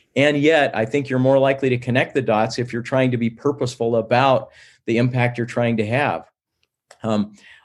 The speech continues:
I, I get worried and offended sometimes these days, uh, when I, I look at our emphasis on entrepreneurship. We, we talk about it as though, um, it's separate from purpose.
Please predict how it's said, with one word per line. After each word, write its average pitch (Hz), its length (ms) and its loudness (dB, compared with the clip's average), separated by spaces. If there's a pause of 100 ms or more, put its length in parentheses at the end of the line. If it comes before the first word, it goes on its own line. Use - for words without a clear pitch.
I, 165 260 0
I 147 140 0
get 170 340 2
worried 156 400 2
and 131 100 2
offended 113 600 0
sometimes 110 600 -2
these 104 220 -4
days, 92 460 -4 (440)
uh, 110 200 2
when 117 400 0
I, 107 300 0
I 107 100 0
look 143 240 0
at 127 80 2
our 117 120 2
emphasis 135 540 -4
on 110 140 -2
entrepreneurship. 113 1080 -2 (800)
We, 117 240 0
we 113 300 -4
talk 202 340 -2
about 131 320 2
it 127 220 0
as 113 260 -4
though, 127 540 2
um, 107 320 -4 (260)
it's 120 200 -2
separate 143 540 -2
from 110 220 -6
purpose. - 580 -6